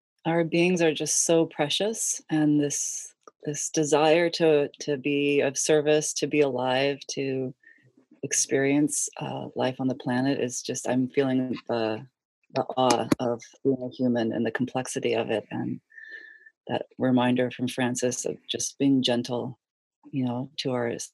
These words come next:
ourselves during this time, that we don't have to figure it out. Um,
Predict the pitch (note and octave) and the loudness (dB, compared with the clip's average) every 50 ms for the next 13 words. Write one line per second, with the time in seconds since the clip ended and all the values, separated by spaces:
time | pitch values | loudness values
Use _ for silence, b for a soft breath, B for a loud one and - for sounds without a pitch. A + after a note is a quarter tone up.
0 | - - - A#2+ A#2+ A#2 - B2+ A2+ A2+ A2+ A2+ - - B2 A2+ A2+ A2+ G#2+ G#2+ | -10 -4 -2 -2 -2 -2 0 0 0 0 0 -2 -2 -2 0 0 2 0 0 -2
1 | - - - B2 A2+ A2+ A2 A2 - - A#2 A#2+ B2 - C3+ B2+ A#2+ A#2+ - - | -4 -6 -4 -2 -2 0 0 0 0 2 2 2 0 0 -2 -4 -6 -6 -6 -6
2 | B2+ - - - B2+ G#2+ - - A2+ G2+ G#2 G2 G2 F#2+ E2+ - - - B B | -8 -8 -4 -4 -4 -2 -2 -2 0 0 0 0 2 2 0 0 -2 -6 B B
3 | B B B B B B B B B B B B B B _ _ - - - - | B B B B B B B B B B B B B B _ _ -12 -10 -8 -8
4 | - - - - | -6 -8 -8 -10